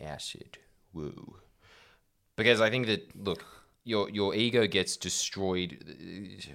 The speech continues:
Well, that's what they keep saying in the book over and over again, like, ego disillusion or whatever it is. And I think that that's, like, the, the, the epiphany of Buddhism at the end of the day is kind of just this thing of constantly trying to destroy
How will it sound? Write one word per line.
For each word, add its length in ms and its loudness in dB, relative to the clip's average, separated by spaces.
Well, 120 -14
that's 240 -6
what 120 -2
they 80 0
keep 160 -6
saying 160 -4
in 40 -6
the 60 -10
book 140 -8
over 240 -4
and 100 -6
over 160 -8
again, 200 -12
like, 200 -10
ego 380 0
disillusion 680 -6
or 80 -8
whatever 300 -8
it 140 -10
is. 100 -12
And 80 -6
I 60 -4
think 160 -2
that 40 2
that's, 240 0
like, 300 -2
the, 320 -10
the, 180 -6
the 220 -8
epiphany 480 -4
of 160 -10
Buddhism 360 -6
at 100 -10
the 140 -6
end 120 -4
of 40 -10
the 100 -10
day 200 -6
is 100 -10
kind 220 -8
of 60 -12
just 180 -10
this 120 -12
thing 180 -8
of 100 -10
constantly 880 -6
trying 560 -4
to 140 -10
destroy 760 -8